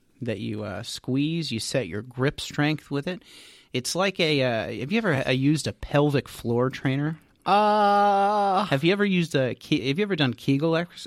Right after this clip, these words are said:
Speaker 1: exercises
Speaker 2: Well,
Speaker 1: to strengthen your pussy hole up?
Speaker 2: I think, uh, <clears throat> so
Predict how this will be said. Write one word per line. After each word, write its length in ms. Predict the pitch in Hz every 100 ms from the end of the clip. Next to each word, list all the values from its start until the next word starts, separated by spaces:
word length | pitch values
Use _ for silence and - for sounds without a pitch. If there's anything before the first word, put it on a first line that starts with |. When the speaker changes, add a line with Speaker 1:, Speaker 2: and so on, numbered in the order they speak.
| -
Speaker 1:
exercises 680 | 151 - 160 175 180 202 214
Speaker 2:
Well, 580 | 294 294 294 294 285 269
Speaker 1:
to 100 | -
strengthen 540 | - - 135 135 127 117
your 380 | 107 107 113 - -
pussy 300 | 131 - 139
hole 320 | 143 147 143
up? 160 | 170 _ -
Speaker 2:
I 100 | 190
think, 360 | 233 208 - _ -
uh, 680 | 147 147 143 139 135 131 131 - _
<clears throat> 120 | - 175 180 165 131 - - -
so 480 | - 143 131 127